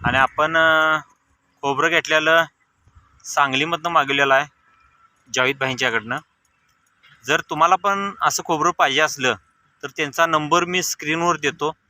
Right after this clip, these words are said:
त्यांच्यासंग तुम्ही कॉन्टॅक्ट करू शकताय. तिने आ-, तो आपल्याला कुरिअर बी करतात आणि आपल्याला घरपोच आपल्याला ते खोबरं मिळू शकतं मित्रांनो.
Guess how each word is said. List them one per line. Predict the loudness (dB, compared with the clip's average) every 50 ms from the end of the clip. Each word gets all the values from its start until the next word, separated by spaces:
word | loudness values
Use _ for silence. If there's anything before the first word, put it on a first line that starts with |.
| _ _ _ _ -8
त्यांच्यासंग | -8 -6 -6 -6 -6 -4 -4 -4 -4 -6
तुम्ही | -8 -10 -4
कॉन्टॅक्ट | 0 0 0 2 2 -2 -2 0
करू | -4 -4
शकताय. | -4 -4 -8 _ -4 -6 -6 -6 -8 -18 -18 -20 -20 -20 _ -10 -6
तिने | -2 0 2
आ-, | 2 2 0 _ -2
तो | -2
आपल्याला | -2 -2 0 0 0 2 2 2 2 0 _ -10 -4 -2 -2 -2 -2 _
कुरिअर | -4 0 2 2 2 2 0
बी | -2 -4
करतात | -2 -2 -2 0 0 0 -2 -2 -4 -20 -20 -20 -20 -20 -20 -20 _ -10
आणि | -6 -4 0
आपल्याला | 0 -2 -2 -2 -2 0 2 4 6 6 6 4
घरपोच | 2 -2 -4 -4 -2 -2 -4 0 0
आपल्याला | 0 0 0 0 0 0
ते | 0 0 -2 -4 -4 -4 _ _ _ _ _ _
खोबरं | -4 -2 0 0 0
मिळू | 0 0 -2 -2
शकतं | -2 -4 -6 -8 -12
मित्रांनो. | -10 -10 -8 -8 -8 -8